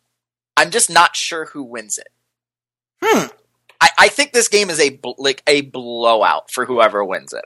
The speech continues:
Speaker 1: I don't think this is gonna be a very close back and forth game. I think this is literally gonna be one team is either gonna establish themselves in, like, the first ten minutes,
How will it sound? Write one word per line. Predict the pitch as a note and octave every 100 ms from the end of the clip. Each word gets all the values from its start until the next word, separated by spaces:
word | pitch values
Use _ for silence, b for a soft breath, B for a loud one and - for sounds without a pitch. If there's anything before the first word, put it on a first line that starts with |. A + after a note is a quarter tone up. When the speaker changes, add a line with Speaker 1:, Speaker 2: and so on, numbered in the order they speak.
| -
Speaker 1:
I | C#3
don't | D3 D#3+ -
think | E3
this | C#3 C#3+
is | B2
gonna | C#3
be | B2+ B2
a |
very | A#2 A2+ A2+
close | - A2+ G#2+ -
back | G#2 -
and | G2+
forth | G#2 G#2
game. | - G#2 C#3 - b b -
I | C3+
think | - D#3
this | C#3+ -
is | B2
literally | C3 D3+ C#3+ C3
gonna | C3
be | A#2+ C3+
one | A#2+ C3+ E3
team | - F3
is | D3 C#3
either | C#3
gonna | C#3 B2+
establish | A#2+ - - B2 A#2
themselves | B2 A#2 B2 A#2+
in, | A#2
like, | A#2
the | -
first | - B2 - -
ten | C3 C3+
minutes, | C3 F#2 - -